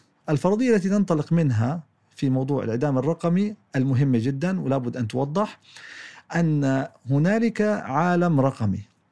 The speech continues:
هذا العالم الرقمي ابتداء ليس عالما افتراضيا. من يتعامل مع العالم الرقمي على أنه افتراضي، أظن أنه لن يدرك الصورة الكبرى والكلية التي تتشكل.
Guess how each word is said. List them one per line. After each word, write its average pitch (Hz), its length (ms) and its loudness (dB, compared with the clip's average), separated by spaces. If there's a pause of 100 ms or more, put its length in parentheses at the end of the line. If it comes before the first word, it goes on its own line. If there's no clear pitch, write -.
(120)
هذا 233 260 2
العالم 208 360 2
الرقمي 214 720 2 (100)
ابتداء 185 540 0
ليس 190 440 0
عالما 180 760 2 (100)
افتراضيا. 104 720 0 (680)
من 139 140 4
يتعامل 185 540 2
مع 147 140 4
العالم 185 280 2
الرقمي 170 320 0
على 147 180 4
أنه 175 340 0
افتراضي، 196 640 2
أظن 165 260 0
أنه 151 300 2
لن 165 220 2
يدرك 151 380 0
الصورة 135 560 0
الكبرى 127 480 0
والكلية 127 580 0
التي 123 240 -4
تتشكل. 110 540 -6